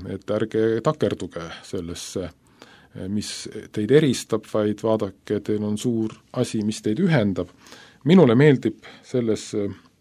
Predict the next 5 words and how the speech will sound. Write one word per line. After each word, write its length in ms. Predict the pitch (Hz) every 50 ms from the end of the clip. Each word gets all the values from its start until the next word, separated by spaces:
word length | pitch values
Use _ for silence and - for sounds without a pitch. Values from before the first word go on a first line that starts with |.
| _ -
peapiiskopi 640 | 107 107 - 123 120 110 - - 110 - - -
kirjutises 800 | 101 135 147 147 127 101 - - - - 98 - - - - - _ _
kõige 240 | _ - 131 120 107
rohkem 480 | 120 139 143 139 - - 92 90 95 107
üks 480 | 110 113 - - - - - - -